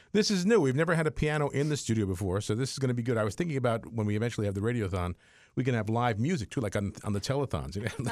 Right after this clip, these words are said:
<laughs> entertainment throughout the, throughout the, the radiothon. Anyway, so, so Cheryl's gonna give some clues,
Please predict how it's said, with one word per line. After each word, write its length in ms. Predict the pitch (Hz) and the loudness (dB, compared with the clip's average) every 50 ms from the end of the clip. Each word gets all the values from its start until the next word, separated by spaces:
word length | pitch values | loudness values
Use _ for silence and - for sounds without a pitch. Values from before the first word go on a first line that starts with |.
| 254 - | -4 -2
<laughs> 80 | - | -2
entertainment 640 | 147 143 - 147 135 - 160 175 170 110 98 87 - - - - - - | -2 0 0 0 2 2 2 2 2 0 -2 -4 -8 -12 -20 -20 -16 -6
throughout 300 | - 143 139 135 143 139 | -2 0 0 0 0 -2
the, 60 | - | -4
throughout 340 | - - - 135 131 131 113 | -6 0 2 2 2 2 2
the, 80 | 117 110 | 0 -2
the 260 | 113 - - 104 101 | -2 -4 -4 -2 0
radiothon. 300 | 101 107 98 90 85 82 - - - - - 240 - | 0 0 0 -2 -2 -6 -8 -10 -16 -8 -2 2 4
Anyway, 300 | 208 214 170 127 107 110 | 6 6 6 4 2 2
so, 320 | 107 - 156 147 131 117 | 2 2 2 2 2 2
so 140 | 120 - 143 | 0 0 0
Cheryl's 300 | 127 127 147 185 208 190 | 0 2 2 2 2 2
gonna 100 | 196 190 | 2 2
give 140 | 175 190 180 | 2 2 0
some 100 | - 208 | 0 -2
clues, 480 | 202 - 165 143 131 123 127 147 143 | 0 2 2 4 4 4 2 0 -2